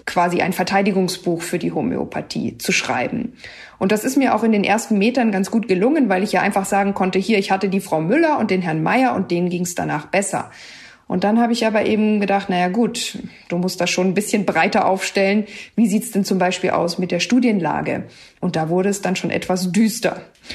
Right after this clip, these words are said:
Und dann wurde es eigentlich immer nur noch schlimmer, das gebe ich ehrlich zu. Das war eine schlimme Phase in meinem Leben, weil das ja tatsächlich dazu geführt hat, nicht nur, dass ich meine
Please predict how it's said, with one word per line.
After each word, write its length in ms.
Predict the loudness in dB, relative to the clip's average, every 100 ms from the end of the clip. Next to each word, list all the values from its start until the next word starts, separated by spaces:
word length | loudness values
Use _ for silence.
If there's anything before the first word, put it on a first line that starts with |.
| -16 -4
Und 380 | -2 -2 -4 0
dann 200 | 2 4
wurde 160 | 4
es 80 | 2
eigentlich 260 | 2 2 4
immer 180 | 4 6
nur 140 | 4
noch 200 | 4 2
schlimmer, 440 | 2 2 2 2
das 280 | 0 -2 -2
gebe 180 | -2 0
ich 140 | -2 0
ehrlich 300 | 0 0 0
zu. 160 | 0
Das 200 | 0 0
war 280 | 0 0 0
eine 140 | 0
schlimme 300 | 0 2 2
Phase 380 | 2 2 2 2
in 100 | 2
meinem 220 | 4 2
Leben, 280 | 4 4 2
weil 160 | 2 0
das 160 | -2
ja 260 | -2 0 -2 -6 -18 -18 -4
tatsächlich 460 | -2 0 0 0 -2
dazu 300 | -2 0 0
geführt 420 | -2 0 0 2
hat, 220 | -2 -2 -14 -20 -20 _
nicht 140 | -2 0
nur, 100 | 0
dass 140 | -2
ich 80 | 0
meine 400 | 0 2 0 -2